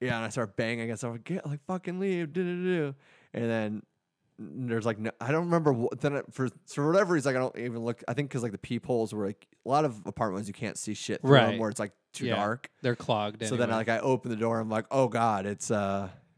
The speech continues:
Speaker 1: it's no
Speaker 2: <laughs> It's your
Speaker 1: <laughs>
Speaker 2: dog.
Speaker 1: terrible parent." And then there was another, there was another time, too.
Speaker 2: <laughs>
Speaker 1: Um,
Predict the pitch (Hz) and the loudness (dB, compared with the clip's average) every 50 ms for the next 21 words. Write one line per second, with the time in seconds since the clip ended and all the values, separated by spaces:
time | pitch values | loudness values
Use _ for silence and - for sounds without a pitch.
0 | _ - 311 - - - 392 403 359 - - 254 135 120 277 277 - - 143 139 | _ -10 -10 -10 -8 -4 -2 0 0 0 -2 -2 -2 0 0 2 2 4 6 6
1 | 143 135 131 123 127 139 139 - 123 131 120 123 123 147 139 131 127 123 123 120 | 6 4 4 4 4 4 4 4 2 0 0 0 0 2 2 4 4 4 2 2
2 | 120 117 113 120 117 120 120 107 101 92 87 _ _ _ _ _ _ _ _ _ | 0 -2 -2 -2 0 0 -2 -4 -6 -8 -12 _ _ _ _ _ _ _ _ _
3 | _ _ _ - 107 117 131 127 131 135 156 170 160 147 131 127 127 123 117 123 | _ _ _ -6 -2 -2 -2 0 0 2 2 2 2 2 2 0 -2 -4 -2 -2
4 | 131 139 131 117 113 107 - - 113 113 110 120 - - 120 113 - - 107 104 | 0 0 0 0 -2 -4 -4 -2 -2 -2 2 4 4 4 4 2 0 0 0 -2
5 | 107 101 - - 123 110 104 104 - - _ _ _ _ - - _ _ - - | -4 -6 -4 -2 -2 0 0 -2 -4 -8 _ _ _ _ -20 -20 _ _ -8 -6
6 | 110 107 101 95 95 92 87 - - | -4 -4 -4 -4 -6 -8 -10 -12 -16